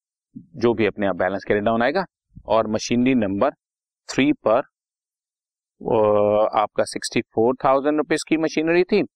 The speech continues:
सिक्सटी फ़ोर थाउजेंड रुपीज पर क्योंकि आपने फर्स्ट जुलाई को खरीदी थी, तो फर्स्ट जुलाई को आपने सिक्सटी फ़ोर थाउजेंड पर पूरे साल का डेप्रिसिएशन सिक्सटी फ़ोर हंड्रेड होता, तो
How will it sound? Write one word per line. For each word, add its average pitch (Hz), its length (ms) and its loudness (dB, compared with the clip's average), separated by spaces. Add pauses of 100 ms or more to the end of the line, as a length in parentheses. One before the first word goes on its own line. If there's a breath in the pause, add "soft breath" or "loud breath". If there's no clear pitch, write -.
(320)
सिक्सटी - 360 -4
फ़ोर 127 360 0
थाउजेंड 101 260 0
रुपीज 101 300 -2
पर 113 80 0
क्योंकि 104 280 -2
आपने 104 260 0
फर्स्ट 113 340 -2
जुलाई 98 320 0
को 151 140 -2
खरीदी 151 320 0
थी, 190 220 0 (460)
तो 98 120 0
फर्स्ट 104 400 -2
जुलाई 90 300 -2
को 143 200 -2
आपने 127 600 -2 (540)
सिक्सटी - 380 -2
फ़ोर 107 320 0
थाउजेंड 95 280 -2
पर 98 120 0 (580)
पूरे 135 320 2
साल 104 300 0
का 101 100 -2
डेप्रिसिएशन 95 680 -4
सिक्सटी - 400 -6
फ़ोर - 360 -2
हंड्रेड 131 260 0
होता, 139 280 0 (520)
तो 127 440 0